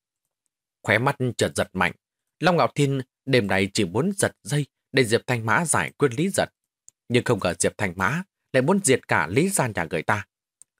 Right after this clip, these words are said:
Đến lúc đó, thuận thế diệt Lý gia, thuận tiện diệt luôn cả Mạc gia.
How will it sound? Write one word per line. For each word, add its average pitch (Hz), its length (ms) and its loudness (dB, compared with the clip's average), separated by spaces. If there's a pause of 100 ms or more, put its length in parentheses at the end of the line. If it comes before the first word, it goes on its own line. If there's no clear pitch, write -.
Đến 101 220 0
lúc 117 160 0
đó, 107 240 -2 (300)
thuận 147 160 2
thế 151 260 0
diệt 120 320 0
Lý 160 120 2
gia, 135 240 -4 (460)
thuận 131 140 2
tiện 123 320 2
diệt 104 200 2
luôn 101 240 0
cả 95 140 -2
Mạc 82 220 -6
gia. 92 240 -4